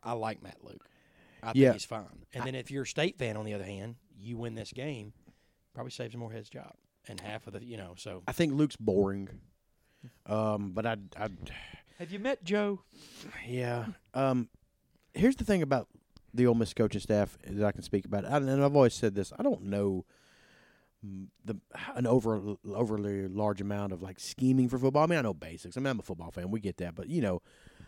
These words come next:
Speaker 2: I do also know coaching. So, for instance, when you come out of a quarter, when you call a timeout, to punt the damn football, somebody should walk down from that top up there,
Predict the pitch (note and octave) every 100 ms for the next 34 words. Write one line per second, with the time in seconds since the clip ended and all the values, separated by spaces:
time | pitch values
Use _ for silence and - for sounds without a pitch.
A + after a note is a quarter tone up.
0 | - - - F#3+ B3 G3+ E3+ A#2 - F3+
1 | C#3 E2+ C2 - _ - _ _ _ -
2 | _ - - D3 - C3 - G#2+ - B2
3 | A3 - F3 D3 C#3 - - D3 E3+ G3+
4 | - _ _ _ _ _ _ _ - -
5 | - C3+ - E3 D3 - C#3+ C3+ D3 -
6 | _ _ - _ _ _ _ _ _ _
7 | _ - - - A2+ _ - - A3 -
8 | C3 A#2 A2 D3+ D#3+ C#3+ - D#3+ C#3+ F3
9 | F3+ F3+ F3 - - - - - - -
10 | - - - - - _ _ _ _ -
11 | B3 E4 F#3 D3 C3 D#3+ D3 C#3+ F3+ F3+
12 | D#3+ D3+ D3+ - D#3+ D#3+ D3 C#3 - B2+
13 | A2 A2+ A#2